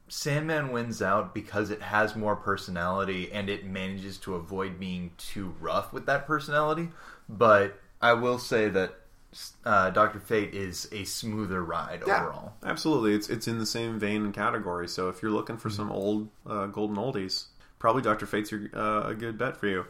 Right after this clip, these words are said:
Speaker 1: Mm-hmm.
Speaker 2: Uh, since we're doing Doctor Fate again, uh, probably next episode, we're gonna wrap that up,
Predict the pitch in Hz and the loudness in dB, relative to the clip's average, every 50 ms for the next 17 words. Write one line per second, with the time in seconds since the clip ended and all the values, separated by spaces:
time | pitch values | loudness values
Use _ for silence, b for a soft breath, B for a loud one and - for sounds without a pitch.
0 | B B B B B B B 110 104 95 92 104 - - - 131 123 123 120 - | B B B B B B B -10 -10 -10 -10 -14 -8 -2 4 6 6 6 6 4
1 | 156 147 - 170 143 147 160 160 139 139 147 143 143 131 - - 123 131 131 123 | 2 2 2 4 6 8 8 8 10 8 8 6 6 2 2 2 2 4 4 2
2 | 110 107 107 104 104 101 104 101 - _ - - - - - - - - _ - | 2 4 4 4 2 0 -2 -6 -10 _ -20 -20 -20 -20 -20 -20 -20 -20 _ -20
3 | - - - - 113 110 107 107 107 104 104 104 104 101 - 107 107 104 104 101 | -20 -12 -4 0 2 4 4 4 4 4 4 2 0 0 0 0 0 2 0 0
4 | 101 104 107 107 98 95 - - - - - - - - 90 87 90 95 95 104 | -2 -4 -4 -4 -4 -4 -2 0 0 0 0 -2 -4 -4 -4 -4 -2 -4 -6 -6
5 | - - _ b b b b b b b b b b b - 104 104 107 110 104 | -10 -16 _ b b b b b b b b b b b -8 -4 -2 0 2 2
6 | 98 95 101 95 98 101 - - 110 104 98 95 98 117 117 107 101 - - - | 2 4 4 4 2 2 0 0 0 2 2 2 2 2 2 0 0 -2 -6 -16